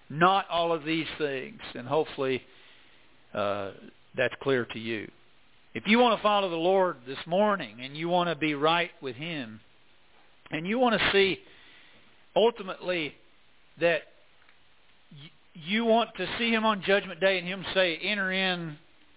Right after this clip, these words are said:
thou good and faithful servant," then the only way that you know how to, how to be right with Him is by God's Word that says, "Repent and be baptized." Not that some preacher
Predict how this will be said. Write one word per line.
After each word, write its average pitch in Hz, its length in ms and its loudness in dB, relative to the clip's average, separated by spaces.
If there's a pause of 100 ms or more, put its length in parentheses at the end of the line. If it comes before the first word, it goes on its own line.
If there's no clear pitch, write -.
(160)
thou 170 160 4
good 180 160 -2
and 160 100 -12
faithful 170 300 0 (100)
servant," 175 360 0 (1040)
then 190 120 -2
the 190 80 -2
only 240 260 4
way 226 180 6
that 190 160 -6
you 208 140 -4
know 196 420 2
how 160 280 0
to, 156 100 -6
how 190 320 0
to 180 100 -4
be 170 160 -4
right 175 320 0
with 147 120 -10
Him 196 260 -6
is 156 80 -8
by 156 240 2
God's 147 340 -2
Word 196 280 0
that 143 220 -2
says, 170 240 4 (220)
"Repent 175 400 -2
and 185 80 -12
be 190 100 -8
baptized." 196 520 0 (1500)
Not 196 240 4 (920)
that 165 100 0 (120)
some 196 220 0
preacher 208 460 -2